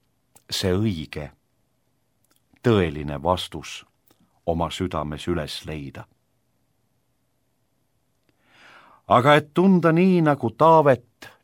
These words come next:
enda valupäevil, vaenlaste eest põgenedes,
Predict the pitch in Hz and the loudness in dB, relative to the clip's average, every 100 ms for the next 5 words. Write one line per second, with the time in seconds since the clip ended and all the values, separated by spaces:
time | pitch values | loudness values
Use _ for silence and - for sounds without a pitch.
0 | - 143 127 92 78 82 95 82 71 87 | 0 4 4 2 0 2 2 0 -2 0
1 | 82 69 - - - _ _ _ _ _ | 0 -4 -14 -20 -20 _ _ _ _ _
2 | _ _ _ _ _ _ _ _ 87 98 | _ _ _ _ _ _ _ _ 2 6
3 | 113 113 101 92 - 90 80 - - 117 | 6 4 0 -4 -4 -6 -6 -10 -2 0
4 | 110 107 104 95 90 - - | 0 -2 -4 -8 -12 -14 -18